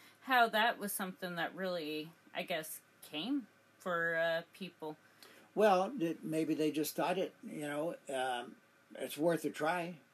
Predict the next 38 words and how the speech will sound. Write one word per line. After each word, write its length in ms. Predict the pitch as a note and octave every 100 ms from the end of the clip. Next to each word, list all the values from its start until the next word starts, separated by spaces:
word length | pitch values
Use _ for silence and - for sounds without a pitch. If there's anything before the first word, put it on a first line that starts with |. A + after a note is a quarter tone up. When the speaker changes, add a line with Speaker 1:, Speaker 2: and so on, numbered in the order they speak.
| -
Speaker 1:
Yeah. 240 | E3+ D4
Speaker 2:
If 60 | D3+
it 80 |
doesn't 340 | D3+ D#3 D#3 D3
work, 280 | D3+ F3+ D#3
it 100 | A#2
doesn't 360 | C#3 C3 A#2+
work, 320 | C3+ F3+ F3+ -
but 100 | C#3+
at 140 | B2+ C3+
least 240 | D3+ -
we 120 | B2+
tried, 460 | A2 C#3 C3 D3+ F#3
and, 320 | D3+ A#2 A2+ - - - - - _
you 80 | C#3
know, 280 | C3+ A2+ D#3 F#3 - B2
um, 480 | B2 A#2+ A#2+ A#2+ - - _ _ - -
that's 260 | C#3+ B2 -
what 120 | C#3+
it's 140 | C3 -
all 220 | D3 B2
about. 480 | G#2 A#2+ E3 B2 - - - - - - - - - - -
But, 240 | D#3 D3 -
uh, 260 | E3+ E3 F3
yeah, 300 | G3+ G#3+ A3+
it 100 | G3+
is, 240 | B3+ A#3
it 200 | - D#3
is 200 | F3+ G#3+
pretty, 540 | - - G3 F#3 E3+ D3+
um, 300 | C#3+ B2+ C3 -
I 100 | -
know, 220 | F3+ G3+ F#3
like 380 | G#3 D#3+ D#3+ E3+
I 80 |
said, 360 | D#3 F#3+ D#3+ A#2
growing 360 | C#3 C#3+ F3 E3+
up, 260 | F3 F3